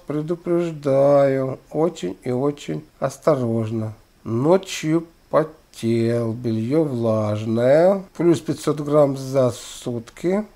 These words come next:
крови, слизи в стуле нет. Значит, надел шерстяные наколенники, будем применять, и думаю, дела с коленями поправятся.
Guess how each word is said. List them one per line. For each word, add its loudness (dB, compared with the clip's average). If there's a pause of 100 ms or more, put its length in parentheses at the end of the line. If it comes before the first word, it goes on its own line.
(140)
крови, 2
слизи -4
в -16
стуле -2
нет. -2 (360)
Значит, -8
надел 4
шерстяные -2
наколенники, -2
будем -2
применять, -2
и -6
думаю, -4 (420)
дела 2
с -10
коленями 0
поправятся. -4